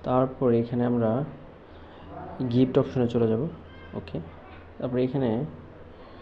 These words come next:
সেটা তিরিশ দিন মেয়াদ থাকবে। মিনিট আমরা তিনশো করে দেব। ওকে, তারপরে এমবিটা আমরা বিশ জিবি করে দেব।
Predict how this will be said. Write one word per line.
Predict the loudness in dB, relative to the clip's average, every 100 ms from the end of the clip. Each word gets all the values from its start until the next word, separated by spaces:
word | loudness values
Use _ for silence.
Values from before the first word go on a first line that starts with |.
| -18 -18 -20 -20 -20 -20 -20 -18 -18 -18 -18 -18 -18 -16 -16 -16 -14 -14 -12 -12 -10
সেটা | -2 0
তিরিশ | 6 6 6
দিন | 4
মেয়াদ | 2 0 0
থাকবে। | 2 2 0 -2 -12 -18 -16 -12 -10 0
মিনিট | 4 4 4 2
আমরা | 2 4 2 2 2
তিনশো | 2 2 -2 2
করে | 4 4
দেব। | 4 2 -2 -10 -12 -12 -8 -6
ওকে, | -4 -4 -4 0
তারপরে | 2 4 4 6
এমবিটা | 6 2 0
আমরা | 2 2 2 0 -6 -14 -14 -14 -14 -14 -12 -10 -12 -12 -14 -4 2
বিশ | 4 2
জিবি | 0 2 4
করে | 2
দেব। | 2